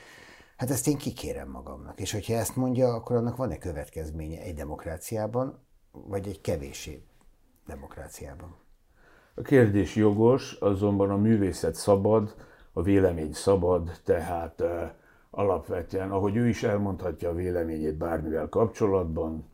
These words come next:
Speaker 2: úgy gondolom, hogy egy demokráciában a művész is festhet ilyen-olyan dolgokat. Ez nem egy kirekesztő, eh, dolog volt, és nem volt megbélyegezve. Tehát nem ő volt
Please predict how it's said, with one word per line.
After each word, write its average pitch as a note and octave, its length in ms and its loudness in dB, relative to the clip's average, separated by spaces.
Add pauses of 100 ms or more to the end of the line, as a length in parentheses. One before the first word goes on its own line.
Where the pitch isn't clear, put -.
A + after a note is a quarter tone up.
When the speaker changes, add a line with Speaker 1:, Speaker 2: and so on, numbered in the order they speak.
(140)
Speaker 2:
úgy F#2 120 0
gondolom, D2 480 -4
hogy D2 160 -6
egy C#2 100 -10
demokráciában C#2+ 920 -6
a C#2+ 80 -8
művész E2 480 -4
is D#2 120 -8
festhet - 600 -4 (600)
ilyen-olyan E2 560 -2
dolgokat. A#2 800 4 (320)
Ez A2 240 2
nem E3 200 4
egy A2 220 4
kirekesztő, E2 1000 2 (380)
eh, D#2+ 180 2
dolog D#2+ 500 2
volt, A#2+ 280 4
és - 300 -2
nem A#2+ 220 4
volt G2 220 0
megbélyegezve. F#2 880 0
Tehát - 180 -6
nem C#3+ 200 2
ő A2+ 300 4
volt E2 480 0